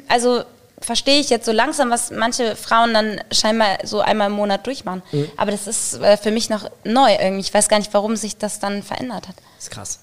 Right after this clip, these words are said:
Speaker 2: Aber das ist auch schon wieder so multi-, also so multifaktoriell, ne? Da musst du
Speaker 1: Mhm.
Speaker 2: eigentlich auch überall ran, ne? Also
Speaker 1: Ja.
Speaker 2: das kann sich ja vom, also als erstes würde ich sagen, geh erstmal dich gynäkologisch nochmal durchchecken lassen.
Speaker 1: Mhm.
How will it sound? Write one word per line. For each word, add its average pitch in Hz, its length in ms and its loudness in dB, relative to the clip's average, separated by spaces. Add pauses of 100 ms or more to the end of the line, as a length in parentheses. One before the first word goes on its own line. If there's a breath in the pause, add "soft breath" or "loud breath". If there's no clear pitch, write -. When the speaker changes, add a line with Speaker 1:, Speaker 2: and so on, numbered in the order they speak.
(160)
Speaker 2:
Aber 123 120 -6
das 131 120 -4
ist 135 100 -6
auch 127 120 -4
schon 156 140 -4
wieder 135 140 -2
so 135 120 -2
multi-, 156 500 -2
also 117 160 -8
so 135 160 -2
multifaktoriell, 151 920 -4
ne? 123 120 -6
Da 127 80 -6
musst 139 180 -2
du 202 40 2
Speaker 1:
Mhm. - 60 0
Speaker 2:
eigentlich 135 340 -4
auch 135 140 -6 (100)
überall 147 340 0
ran, 120 280 -6
ne? 135 180 -14
Also 127 300 -8
Speaker 1:
Ja. 214 200 0 (140)
Speaker 2:
das - 100 -16
kann 139 140 -2
sich 127 80 0
ja 120 100 0
vom, 135 500 0 (120)
also 110 220 -10 (300)
als 110 140 -10
erstes 117 180 -4
würde 131 120 -4
ich 113 80 -6
sagen, 120 300 -4
geh 123 160 -2
erstmal 113 300 -4
dich 113 140 -10
gynäkologisch 123 560 -6
nochmal 107 320 -8
durchchecken 160 480 -6
lassen. 110 320 -4
Speaker 1:
Mhm. 226 140 -2